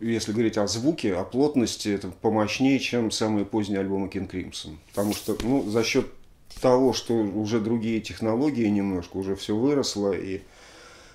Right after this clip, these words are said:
манера игры уже изменилась, э, технические приемы музыкальные совершенствуются, изменяются, и, м,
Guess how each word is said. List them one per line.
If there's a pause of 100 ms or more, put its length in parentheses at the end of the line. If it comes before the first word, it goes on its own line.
манера
игры
уже
изменилась,
э, (1040)
технические
приемы
музыкальные (360)
совершенствуются, (180)
изменяются,
и,
м,